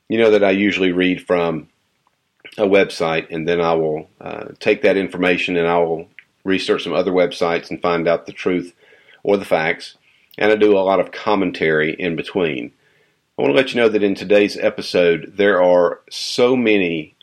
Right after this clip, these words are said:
uh, resources that I will be reading from that a significant amount of quote unquote will be used, and I hope that doesn't bore you too bad,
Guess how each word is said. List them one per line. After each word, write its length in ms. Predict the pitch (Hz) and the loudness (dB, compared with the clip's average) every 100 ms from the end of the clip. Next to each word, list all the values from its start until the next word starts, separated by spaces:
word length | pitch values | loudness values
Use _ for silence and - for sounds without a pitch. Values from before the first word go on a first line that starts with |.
| - | -12
uh, 460 | 90 82 80 - - | -10 -8 -6 -8 -4
resources 760 | 101 113 110 104 92 - 85 | -2 0 0 -2 -2 -4 -4
that 100 | 95 | 0
I 100 | 90 | 2
will 80 | 95 | 0
be 140 | 90 87 | 0 0
reading 360 | 92 101 90 | 0 0 -2
from 460 | 80 80 76 76 76 _ _ _ _ _ - | -4 -6 -4 -8 -10 _ _ _ _ _ -12
that 440 | 85 92 90 80 | -2 0 0 -2
a 200 | - 85 | -4 -6
significant 760 | 82 - 101 107 127 131 104 90 | -4 -4 -2 0 0 0 -2 -2
amount 360 | 85 82 80 - | 0 -4 -4 -2
of 260 | 87 - | -2 -2
quote 360 | - 113 101 95 | -4 0 2 0
unquote 680 | 92 104 - 85 85 82 - | -4 -4 -4 0 0 0 -2
will 180 | 92 | -2
be 120 | 85 85 | -2 -2
used, 460 | 82 92 90 - | -2 0 0 -2
and 100 | - | -6
I 40 | 82 | -2
hope 220 | 113 - | -2 0
that 160 | 95 | -2
doesn't 320 | 85 92 85 80 | 2 0 -2 -6
bore 240 | 90 101 | 0 2
you 160 | 98 87 | 0 -4
too 160 | - | -6
bad, 360 | 78 76 78 | -4 -2 -2